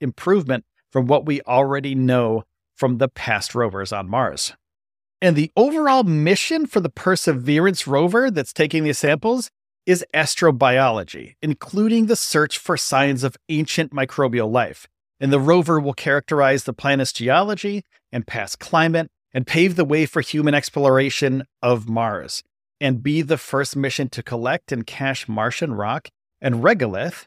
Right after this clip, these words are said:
which is broken rock and dust, and subsequent nasa missions in cooperation with Europe would send spacecraft to Mars to collect these sealed samples from the surface and to return them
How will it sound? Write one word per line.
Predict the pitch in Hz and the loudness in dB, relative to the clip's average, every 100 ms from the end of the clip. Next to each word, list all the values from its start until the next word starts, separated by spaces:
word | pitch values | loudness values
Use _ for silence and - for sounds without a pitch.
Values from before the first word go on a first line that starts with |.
| - | -4
which | 127 151 | -4 0
is | 135 | 0
broken | 107 131 143 - 127 | 0 2 2 2 2
rock | 123 135 - | 2 2 0
and | 117 104 | -6 2
dust, | 156 131 - - _ _ _ | 4 4 -2 -16 _ _ _
and | 139 135 | -4 -2
subsequent | - 269 262 262 - 240 - 165 | 2 2 2 -2 0 -2 -4 -4
nasa | 170 165 165 | -4 -2 -2
missions | 151 - 202 262 - _ _ _ - | -2 0 0 0 -6 _ _ _ -4
in | 143 | -4
cooperation | - 139 139 - 131 135 - 123 | 0 2 2 2 -2 0 -2 -4
with | 117 120 | -4 2
Europe | 190 190 143 - _ _ _ | 4 6 2 -2 _ _ _
would | 135 | -6
send | - - 156 151 | -4 -2 -2 -4
spacecraft | - 143 139 147 135 - | -4 -4 0 0 0 0
to | |
Mars | 135 123 123 120 | -2 0 0 -2
to | - | -6
collect | 135 143 120 131 - | -8 -6 0 0 0
these | 139 127 | -6 -4
sealed | - - 135 139 131 | -4 -4 -2 -4 -4
samples | - 131 117 127 | 0 0 0 -4
from | - 127 | -2 -4
the | 110 | -4
surface | - 147 175 160 - _ _ _ _ | -2 -2 0 -4 -6 _ _ _ _
and | 165 151 131 _ | 0 0 -2 _
to | 135 | 0
return | 135 - 165 180 170 | 0 0 -2 0 0
them | 170 | -2